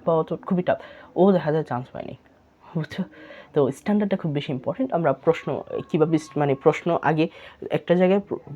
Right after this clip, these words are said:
পরীক্ষা মার্ক উঠতেছে না, কয়েকটা পরীক্ষা দিছি বা হচ্ছে পরীক্ষা দিয়ে যাওয়ার পর মার্ক উঠতেছে না, তখন আমরা দেখব যে কোশ্চেনের স্ট্যান্ডার্ডটা কেমন, সে কি মেডিকেল স্ট্যান্ডার্ড কোশ্চেন হচ্ছে নাকি আদৌ হচ্ছে না। যদি মেডিকেল স্ট্যান্ডার্ড কোশ্চেন না হয়,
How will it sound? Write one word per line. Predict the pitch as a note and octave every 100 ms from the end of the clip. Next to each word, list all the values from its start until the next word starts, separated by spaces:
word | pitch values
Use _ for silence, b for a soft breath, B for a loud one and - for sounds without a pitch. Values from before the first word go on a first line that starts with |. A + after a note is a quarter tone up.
| - C#3+
পরীক্ষা | D#3+ D#3 - F3+
মার্ক | E3+ D3 F3
উঠতেছে | D3+ - D3+ D#3
না, | E3+ -
কয়েকটা | C3+ C3+ D#3
পরীক্ষা | D#3 D3 -
দিছি | C#3+ -
বা | C#3
হচ্ছে | D3+ - C#3+
পরীক্ষা | C#3+ C#3 D3+
দিয়ে | C#3
যাওয়ার | D3+ D3
পর | F3+
মার্ক | E3+ F3 -
উঠতেছে | F#3+ G3+ B3+
না, | B B
তখন | - G#3+
আমরা | B3 A3+ D#3+ -
দেখব | D3 E3+ F3 E3+
যে | C#3 B B B
কোশ্চেনের | - F3+ A#3 A3
স্ট্যান্ডার্ডটা | - D#3+ E3+ E3 F3+
কেমন, | E3 A#2
সে | A#2+ C#3
কি | G3+
মেডিকেল | F3 C#3+ E3+ G3
স্ট্যান্ডার্ড | - F#3 F#3 F#3+ G3
কোশ্চেন | - - F#3+
হচ্ছে | G3 G3 - A#3+
নাকি | F#3 -
আদৌ | B2+ E3+ C4 B B _
হচ্ছে | F#3 F3+ - D#3+ C#3+
না। | B2+ - b b b _
যদি | E3+ E3
মেডিকেল | D#3 D#3 A3
স্ট্যান্ডার্ড | G#3 - G3 G3 -
কোশ্চেন | - - - F3
না | D3+ A#2+ D3+ F3 G3+ -
হয়, | C#3+ B2